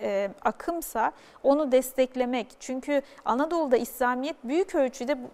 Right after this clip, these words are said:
tasavvuf aracılığıyla yayıldı. Yani medreseler çok yaygın değildi ve insanlar orada daha ortodoks bir eğitim alıp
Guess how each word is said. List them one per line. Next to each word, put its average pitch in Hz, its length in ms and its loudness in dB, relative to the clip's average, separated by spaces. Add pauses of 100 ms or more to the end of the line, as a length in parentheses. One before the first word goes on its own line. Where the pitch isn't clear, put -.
tasavvuf 269 680 0 (140)
aracılığıyla 240 840 2 (140)
yayıldı. 196 640 -6 (400)
Yani 214 300 0
medreseler 254 760 4
çok - 240 -4
yaygın 247 520 2
değildi 294 280 0
ve 220 100 2
insanlar 247 520 -2
orada 254 400 2
daha 262 200 6
ortodoks 254 680 2
bir 247 140 -2
eğitim 240 360 -2
alıp 269 220 6